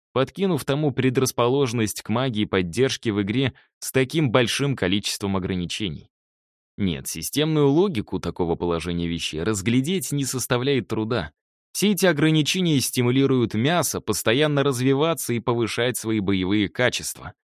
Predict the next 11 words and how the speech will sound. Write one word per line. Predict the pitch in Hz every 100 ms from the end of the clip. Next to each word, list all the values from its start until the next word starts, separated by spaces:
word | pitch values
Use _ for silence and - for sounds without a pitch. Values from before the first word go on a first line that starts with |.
| _ _ _
Ежедневные | 98 101 107 101 120 117 110
сражения | 101 104 92 117 113
с | 101
мобами | 107 120 143 113 95
и |
кровопролитные | 87 107 107 110 117 139 139 120
схватки | - 101 123 127 123
на | 113 110
арене | 120 143 131
закаляют | 113 117 123 143 135 85
бойцов. | 80 78 - 65 58